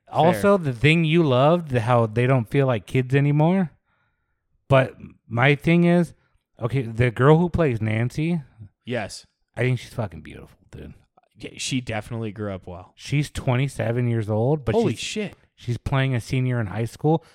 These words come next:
Speaker 1: She does not look like a senior in high school. These kids do not look like freshmen in high school. I think they're, it's obvious that they're not kids anymore.
Speaker 2: Yeah, and that could be kind of how they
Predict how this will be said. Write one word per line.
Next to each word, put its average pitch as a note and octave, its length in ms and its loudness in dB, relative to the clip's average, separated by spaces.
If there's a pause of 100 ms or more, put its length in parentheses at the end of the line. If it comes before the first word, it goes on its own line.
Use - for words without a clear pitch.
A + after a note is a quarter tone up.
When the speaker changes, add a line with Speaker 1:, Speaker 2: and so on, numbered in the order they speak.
(100)
Speaker 1:
She C3+ 200 -4
does B2+ 320 2
not B2+ 280 0
look A#2+ 280 -2
like A#2 180 -4
a A2 80 -6
senior A#2+ 280 -2
in A2 60 -4
high A2+ 140 -4
school. G#2 340 -6 (440)
These D#3+ 240 2
kids D3+ 320 0
do C3+ 200 0
not B2+ 240 0
look B2+ 180 -4
like B2 280 -4
freshmen A#2 440 -4
in A2 140 -6
high A2 160 -6
school. G#2+ 400 -6 (340)
I A2+ 100 -4
think C3+ 440 -4
they're, A#2 440 -2 (120)
it's A#2 420 -8
obvious A#2+ 540 0
that G#2 140 -6
they're G#2+ 160 -4
not G#2+ 260 -4 (120)
kids F2 320 -12
anymore. D#2+ 440 -18 (520)
Speaker 2:
Yeah, F3 640 0
and C3+ 260 -8
that D#3+ 200 -6
could C#3 340 -8
be B2+ 300 -6
kind A#2+ 300 -8
of A2 100 -8
how A2+ 160 -6
they G2+ 260 -10